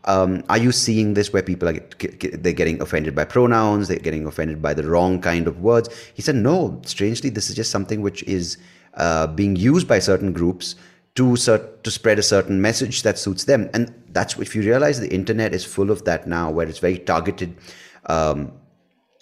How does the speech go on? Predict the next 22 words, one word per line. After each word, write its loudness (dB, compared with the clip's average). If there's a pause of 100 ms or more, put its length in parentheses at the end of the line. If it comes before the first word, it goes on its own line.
(120)
I -2
wouldn't 0
say -2
marketing, 0
but -2
very 2
targeted -2
sort -4
of -10 (360)
reach -2
of -2
content 0
to -2
specific -2
groups 2
to -2
enhance 0
their 2
certain 0
sense -2
of -8
belief. 2